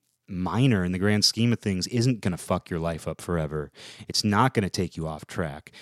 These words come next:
It's actually gonna give you, like, something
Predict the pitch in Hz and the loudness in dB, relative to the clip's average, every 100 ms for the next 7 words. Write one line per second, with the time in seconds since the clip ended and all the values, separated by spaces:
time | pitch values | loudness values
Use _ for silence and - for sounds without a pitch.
0 | - - - 107 - 107 104 98 - 98 | -16 -6 0 0 2 0 2 -2 -2 -2
1 | 98 104 98 92 - - - 107 113 110 | 2 2 2 -2 -8 -4 -2 0 0 0
2 | 107 101 | -2 -4